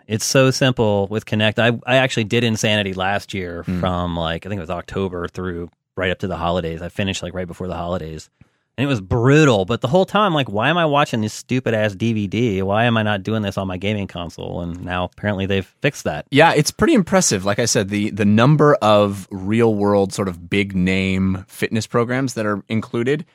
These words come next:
Speaker 2: Uh, Jillian Michaels, uh, I th-,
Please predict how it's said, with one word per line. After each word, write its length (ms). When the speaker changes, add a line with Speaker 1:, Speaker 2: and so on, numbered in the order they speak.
Speaker 2:
Uh, 340
Jillian 360
Michaels, 920
uh, 500
I 80
th-, 60